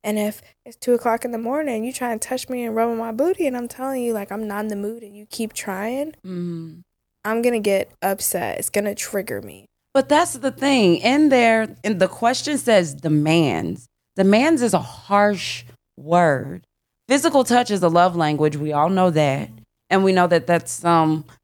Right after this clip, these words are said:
Speaker 2: majority of niggas' love language. They like to be touched on.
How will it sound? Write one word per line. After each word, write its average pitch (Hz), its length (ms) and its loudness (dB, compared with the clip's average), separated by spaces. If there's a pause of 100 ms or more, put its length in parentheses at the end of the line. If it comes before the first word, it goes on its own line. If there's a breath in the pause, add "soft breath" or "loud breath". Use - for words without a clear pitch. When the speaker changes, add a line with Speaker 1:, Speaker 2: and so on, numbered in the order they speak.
(140)
Speaker 2:
majority 147 800 2 (200 loud breath)
of 170 200 4
niggas' 160 640 0
love 151 440 2
language. 170 460 0
They 180 160 2
like 160 340 -2
to 175 80 -14
be 190 240 -20
touched - 440 -8
on. 135 360 -6